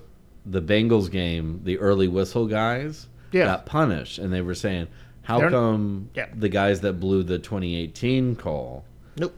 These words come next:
Speaker 1: in the N F C Championship didn't get punished?" And then the comments below it on Twitter were, like, people being like, you know, "Fuck them. Bountygate, they should pay forever." And
Speaker 2: E-,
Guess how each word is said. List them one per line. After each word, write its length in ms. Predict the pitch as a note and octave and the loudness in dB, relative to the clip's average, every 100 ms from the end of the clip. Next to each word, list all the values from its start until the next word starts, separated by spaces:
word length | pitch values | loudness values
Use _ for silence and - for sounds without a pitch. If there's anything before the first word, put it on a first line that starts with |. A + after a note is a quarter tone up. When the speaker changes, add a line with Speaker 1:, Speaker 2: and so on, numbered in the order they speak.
| - | -6
Speaker 1:
in 180 | F#2+ F2+ | -2 0
the 160 | F2 F2 | 0 0
N 100 | F2 | -2
F 120 | E2 | 0
C 160 | D3+ D#3+ | 2 2
Championship 680 | D#3 A#2+ G2 F2 - E2 | 2 0 -2 -4 -6 -6
didn't 240 | E2 F#2+ E2+ | -2 0 0
get 200 | E2+ - | -4 -6
punished?" 520 | A2+ A2 E2+ D#2 - - - - - - A2+ | -2 -2 -2 -6 -14 -18 -18 -20 -20 -8 -2
And 140 | G#2+ | 2
then 140 | A2+ | 2
the 80 | G#2+ | 2
comments 680 | - - C#3 C#3+ C#3+ C#3 A#2 | -2 -4 0 2 4 2 -2
below 460 | - G2 G2 G#2 G#2 | 0 2 6 6 6
it 80 | F2+ | 4
on 180 | E2 D#2 | -2 -6
Twitter 680 | - C#3+ B2+ F2 D2+ D2 - - | -2 2 2 2 0 -4 -10 -8
were, 180 | G#2 G#2 | -4 -2
like, 240 | G2 A2 | -4 -6
people 300 | B2+ D3+ A#2 | -2 0 0
being 380 | G2 G#2 G2+ G2 | 2 2 2 0
like, 260 | F#2 F2 E2+ | 0 0 0
you 140 | A2+ | 0
know, 100 | F2+ | -2
"Fuck 400 | - E3+ D3+ - | 0 2 2 2
them. 460 | C#3+ B2+ G#2 D2+ - - - - | 4 4 2 -2 -8 -18 -20 -4
Bountygate, 600 | E2+ A2+ C#3 G2 E2+ E2+ | 2 4 4 2 0 -2
they 120 | F#2+ | 0
should 240 | A2 G#2 D#2 | 0 -2 -4
pay 260 | G#2+ G2 | -2 -2
forever." 600 | F#2 F#2+ F2+ G#2 F#2+ D#2+ D#2+ | -2 -2 0 2 0 -2 -2
And 140 | |
Speaker 2:
E-, 20 | F3 | 0